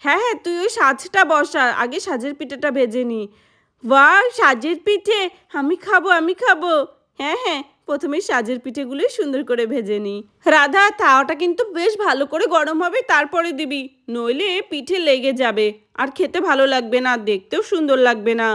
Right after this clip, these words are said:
হ্যাঁ, হ্যাঁ মা, আগে সাজের পিঠেগুলোই ভাজে সুন্দর করে, আমি আগে ঝাল পিঠেগুলো খাবো, তারপরে আমি মিষ্টি মিষ্টি পাটিসাপটাগুলো খাবো। <laughs>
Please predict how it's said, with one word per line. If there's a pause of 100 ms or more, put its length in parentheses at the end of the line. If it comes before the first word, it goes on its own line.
(280)
হ্যাঁ,
হ্যাঁ
মা, (220)
আগে
সাজের
পিঠেগুলোই
ভাজে
সুন্দর
করে, (280)
আমি
আগে
ঝাল
পিঠেগুলো
খাবো, (200)
তারপরে
আমি
মিষ্টি
মিষ্টি (100)
পাটিসাপটাগুলো
খাবো। (360)
<laughs>